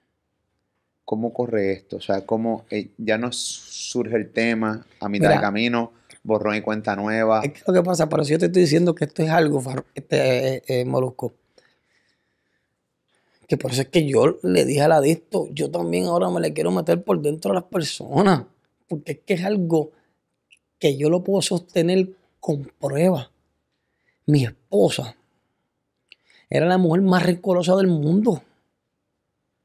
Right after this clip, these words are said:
Speaker 2: La seguridad mía que yo tenía, la mayor vez era por mi esposa, porque llegaba a las discotecas y me quería prender todas las muchachas que yo andaba con ella. Mi esposa era rencorosa. Uno de los temores que yo tenía era,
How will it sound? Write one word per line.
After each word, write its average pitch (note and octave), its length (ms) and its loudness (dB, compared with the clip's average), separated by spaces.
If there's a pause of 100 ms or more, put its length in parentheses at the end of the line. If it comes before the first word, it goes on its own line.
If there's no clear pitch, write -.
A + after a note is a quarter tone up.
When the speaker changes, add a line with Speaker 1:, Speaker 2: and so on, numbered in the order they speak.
(400)
Speaker 2:
La D#3 160 4
seguridad D#3 480 4
mía A#3+ 280 6
que G3+ 120 2
yo A3 100 6
tenía, A3 500 6 (760)
la D#3 140 2
mayor D#3 260 6
vez F#3+ 220 4
era G#3 180 6
por G3+ 120 4
mi G#3 120 6
esposa, G#3+ 460 4
porque D#3+ 240 4
llegaba D3 260 6
a F3+ 60 8
las F#3+ 100 4
discotecas G3 500 2
y F3+ 60 4
me D#3 140 0
quería D#3 260 2
prender F3 340 4
todas F#3 200 2
las - 40 4
muchachas F3+ 320 4
que E3+ 100 8
yo E3+ 80 8
andaba F3 220 8
con E3 200 8
ella. F#3+ 280 6 (1300)
Mi D3+ 100 2
esposa F#3+ 440 0
era G#3 140 0
rencorosa. F3 840 0 (520)
Uno E3+ 180 4
de A3+ 80 6
los G#3 180 2
temores G3 340 4
que G3+ 120 2
yo G#3 100 4
tenía G#3+ 440 4
era, F#3 240 2